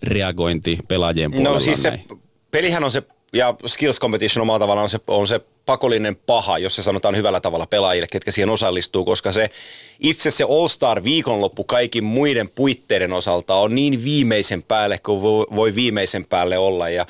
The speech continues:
Speaker 2: jätkät näkee toisia, niillä on yhteisiä juttuja, ne saa ottaa rennosti, naureskella, ottaa pari ohrapirtelöä ja, ja tota, pitää niinku rentoa. Niin ne jätkät tykkää siitä jutusta, mutta yhtä lailla ne pelaajat, jotka sitten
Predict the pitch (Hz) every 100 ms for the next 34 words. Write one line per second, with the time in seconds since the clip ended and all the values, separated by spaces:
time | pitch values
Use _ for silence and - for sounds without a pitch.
0 | - - - 131 - - 127 - 120 -
1 | 123 120 117 107 107 101 113 104 110 101
2 | 110 98 104 - 110 95 92 98 95 -
3 | 98 101 101 90 95 98 101 90 - 92
4 | 90 - - - 117 - 107 - 107 104
5 | 101 101 - 95 - 98 92 90 90 92
6 | 98 95 98 92 98 92 - _ _ _
7 | _ _ 139 - 120 113 107 117 98 78
8 | 69 73 - - 92 95 117 131 120 -
9 | _ - 143 - 117 92 90 90 95 98
10 | 101 98 98 120 107 107 107 110 117 -
11 | 113 107 98 101 - 101 -